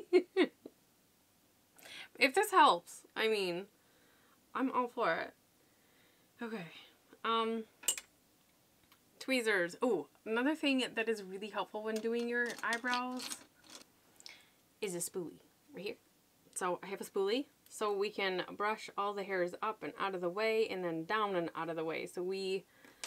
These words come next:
get a very good shaped <laughs> eyebrow. <sighs> I really appreciate everybody being here.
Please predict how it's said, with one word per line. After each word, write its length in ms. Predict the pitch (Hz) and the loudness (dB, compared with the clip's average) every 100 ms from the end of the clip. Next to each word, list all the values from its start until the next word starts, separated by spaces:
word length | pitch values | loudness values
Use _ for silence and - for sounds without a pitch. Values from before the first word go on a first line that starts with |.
| - - _ | -12 -20 _
get 240 | 233 226 - | 0 0 -4
a 200 | 214 208 | -2 0
very 600 | 196 202 202 196 196 190 196 | 0 2 2 2 2 -2 -2
good 500 | 196 196 180 190 185 | 0 0 0 -4 -4
shaped 480 | - 226 208 - - | -4 -4 -6 -10 -12
<laughs> 80 | _ | _
eyebrow. 200 | - 233 220 | -6 -6 -12
<sighs> 60 | - - - - 1077 1077 1077 _ - - - - - _ - - - - - - - | -12 -12 -12 -20 -20 -20 -20 _ -20 -20 -20 -20 -20 _ -20 -20 -20 -20 -20 -14 -4
I 40 | |
really 180 | 190 175 | 0 0
appreciate 340 | 175 180 175 | -2 -6 -4
everybody 300 | 175 180 180 | -6 -4 -4
being 280 | 175 175 180 | -2 -2 -2
here. 280 | 190 196 | -4 -8